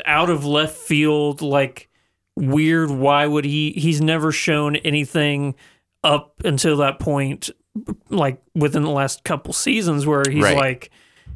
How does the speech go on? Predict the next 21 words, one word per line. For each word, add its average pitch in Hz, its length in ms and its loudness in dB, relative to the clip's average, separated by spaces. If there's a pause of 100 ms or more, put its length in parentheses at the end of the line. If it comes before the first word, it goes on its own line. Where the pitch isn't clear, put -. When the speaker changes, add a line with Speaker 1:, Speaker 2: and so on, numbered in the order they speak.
(180)
Speaker 1:
"Oh, 147 300 4
I 135 280 2
do 151 220 4
everything 147 360 0
for 139 120 0
Cersei." 156 340 0
I'm 139 60 0
like, 135 180 -2
"You 143 80 0
know, 147 80 -4
no, 165 200 0
you 294 180 0
haven't. 147 460 -2
You've, 170 420 -4 (120)
you've 185 360 -2
kind 240 300 -2
of, 165 220 -6
you 165 80 0
know, 170 140 0
seen 190 440 -2
her 175 440 0